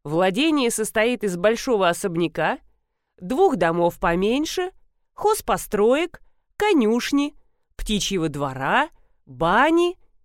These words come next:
и коттеджа для гостей. "Прорву денег надо иметь, чтобы всё это содержать",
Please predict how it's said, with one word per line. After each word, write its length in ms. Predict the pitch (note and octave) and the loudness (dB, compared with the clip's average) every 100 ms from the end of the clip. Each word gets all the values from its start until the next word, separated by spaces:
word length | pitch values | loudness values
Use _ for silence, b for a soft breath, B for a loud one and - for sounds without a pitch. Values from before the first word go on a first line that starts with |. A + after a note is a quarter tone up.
| _ | _
и 260 | - F4 G#4+ | -2 0 0
коттеджа 640 | - F3+ E3+ F#3+ A#3+ A#3+ D4 | 0 -2 -2 -2 -2 -2 -6
для 200 | A#3 A3 | -2 0
гостей. 760 | A3+ A#3 - - D3 B2+ - _ _ _ _ _ _ _ _ _ _ _ _ _ _ | 0 -2 -6 -8 -8 -10 -18 _ _ _ _ _ _ _ _ _ _ _ _ _ _
"Прорву 500 | G#3+ B3 C#4+ C#4+ E4 | 2 4 4 4 2
денег 460 | C4+ F4 D4+ C4+ | 4 2 2 0
надо 280 | A#3+ B3 B3+ | 0 2 2
иметь, 220 | C4 C4 - | 2 2 0
чтобы 280 | - A#3+ | -2 -2
всё 260 | G3+ - C4+ | -2 0 0
это 140 | G#3+ | 0
содержать", 680 | A3+ B3+ A3+ B3 F#3+ E3 - | -2 -2 -2 -4 -2 -4 -4